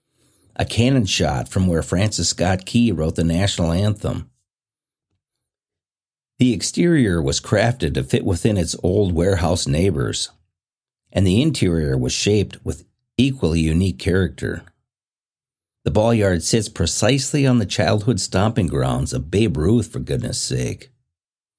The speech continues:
Every baseball park built since is a knockoff. What's not to love about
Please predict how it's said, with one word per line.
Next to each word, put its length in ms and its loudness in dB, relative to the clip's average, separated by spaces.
Every 300 4
baseball 600 2
park 380 0
built 240 2
since 600 -2
is 120 0
a 60 0
knockoff. 840 -2
What's 260 2
not 240 2
to 80 2
love 260 2
about 340 0